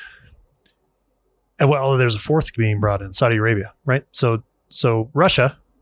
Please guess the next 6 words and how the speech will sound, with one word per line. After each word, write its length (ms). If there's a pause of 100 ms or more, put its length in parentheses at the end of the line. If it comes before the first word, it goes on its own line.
(400)
which 560 (1900)
we're 240
at 80
war 300
with 120
Russia, 340